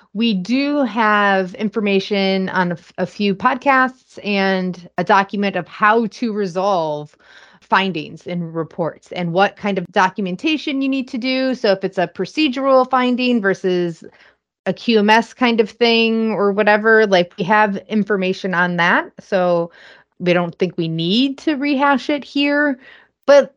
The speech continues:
just so everybody knows, we do have resources. If you're like, "Okay, well, I have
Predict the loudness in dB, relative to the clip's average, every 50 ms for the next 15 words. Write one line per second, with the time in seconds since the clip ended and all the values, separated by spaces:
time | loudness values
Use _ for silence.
0 | _ -10 -4 -2 -2 -2 0 2 0 0 2 2 0 2 0 2 2 2 2 2
1 | 0 -2 -4 -4 -4 -4 -4 -4 -2 -4 -4 -6 -8 _ -6 -6 -4 0 2 4
2 | 4 4 2 0 -2 -4 -4 -4 -4 -4 -4 -4 -4 -6 -6 -6 -6 -2 -2 0
3 | 0 0 2 4 2 2 4 2 2 2 2 4 4 2 2 2 2 2 2 4
4 | 2 2 0 -2 -4 -8 -14 _